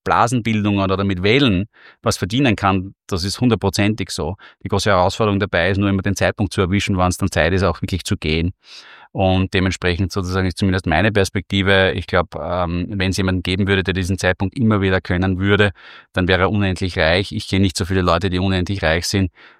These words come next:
Und im Zweifel, wie gesagt, geht in der Zwischenzeit eben sehr viel Geld raus an die ganzen Intermediaries.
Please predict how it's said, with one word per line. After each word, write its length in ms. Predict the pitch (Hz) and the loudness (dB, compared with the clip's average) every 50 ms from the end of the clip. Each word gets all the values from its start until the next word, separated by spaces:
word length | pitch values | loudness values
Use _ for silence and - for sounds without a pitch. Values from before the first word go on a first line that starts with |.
| _ - | _ -2
Und 100 | 98 92 | 0 0
im 100 | 98 95 | 0 0
Zweifel, 380 | - 90 85 90 - 101 98 | 2 2 2 2 0 -2 -2
wie 100 | 95 98 | 0 0
gesagt, 280 | 95 90 - 101 87 _ | 0 0 0 -2 -2 _
geht 160 | - 92 92 | -2 0 0
in 80 | 95 87 | 0 0
der 80 | 90 | -2
Zwischenzeit 520 | - - 104 101 - 110 95 - 98 92 80 | -2 -2 -2 0 0 -2 -2 -2 -2 -2 0
eben 140 | 87 92 | -2 -4
sehr 220 | 90 - 98 90 87 | -2 0 -2 -2 0
viel 240 | - 101 92 92 - - | 0 0 -2 -2 -4 -4
Geld 340 | - 98 90 90 87 87 92 | -4 -4 -2 -2 -4 -4 0
raus 320 | 85 78 76 76 87 87 | 0 2 2 0 0 -2
an 80 | 95 87 | -2 -4
die 80 | 85 90 | -2 -2
ganzen 320 | 85 82 85 87 - 92 | -2 -2 -2 -2 -2 -4
Intermediaries. 800 | 90 85 92 92 98 98 92 87 76 71 67 - - - - | -2 -2 0 0 0 0 0 0 -2 -2 -4 -6 -8 -12 -14